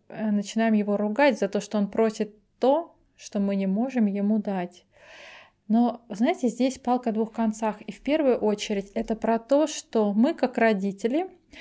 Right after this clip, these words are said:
почему-то думаем, что мы должны дать ребёнку всё, что он требует, всё по первому требованию.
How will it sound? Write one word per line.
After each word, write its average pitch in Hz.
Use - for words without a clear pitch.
почему-то 247
думаем, 226
что 226
мы 240
должны 226
дать 220
ребёнку 214
всё, -
что -
он 196
требует, 202
всё -
по 214
первому 202
требованию. 196